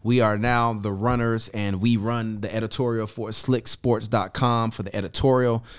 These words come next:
So make sure if you're interested in checking out some written articles by the latest and hottest personalities in sports, you can check it out. We have a brand new article up on the site right now, slick sports dot com,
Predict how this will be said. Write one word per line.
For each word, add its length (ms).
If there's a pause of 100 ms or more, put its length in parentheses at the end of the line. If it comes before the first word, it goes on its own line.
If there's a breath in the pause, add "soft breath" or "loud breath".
(100)
So 120
make 200
sure 140
if 100
you're 140
interested 480
in 100
checking 280
out 140
some 260
written 200
articles 680 (340 loud breath)
by 300
the 100
latest 440
and 80
hottest 500
personalities 720
in 80
sports, 560 (280 loud breath)
you 120
can 240
check 240
it 60
out. 180
We 80
have 140
a 60
brand 360
new 100
article 400
up 180
on 100
the 100
site 300
right 200
now, 180
slick 280
sports 320
dot 260
com, 400